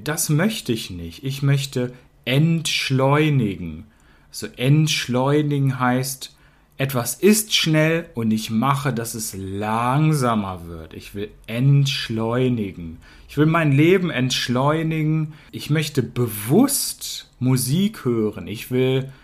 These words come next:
darüber nachdenken und wissen, was ich für Musik höre. Und das Musik hören soll wieder ein Erlebnis sein. Es soll nicht nur Klick, Klick, Klick sein, hier Streaming, da Streaming,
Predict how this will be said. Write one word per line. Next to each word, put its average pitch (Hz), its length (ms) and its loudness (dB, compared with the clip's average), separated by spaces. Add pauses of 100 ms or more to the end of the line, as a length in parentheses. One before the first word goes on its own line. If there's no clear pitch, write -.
(100)
darüber 123 460 0
nachdenken 175 1400 0 (240)
und 110 340 0
wissen, 220 720 4 (240)
was 139 300 4
ich 147 160 0
für 139 440 4
Musik 120 640 -2
höre. 92 580 -6 (260)
Und 131 480 0
das 127 180 -4
Musik 135 760 2 (260)
hören 156 400 2
soll 135 240 4
wieder 127 260 2
ein 113 300 -4
Erlebnis 110 1040 0
sein. 87 360 -8
Es - 140 -10
soll 107 140 -2
nicht 113 180 -4
nur 107 160 -6
Klick, 170 280 -2
Klick, 156 200 -4
Klick 165 300 -4
sein, 156 580 2
hier 151 260 2
Streaming, 147 640 0
da 135 220 2
Streaming, 147 720 -2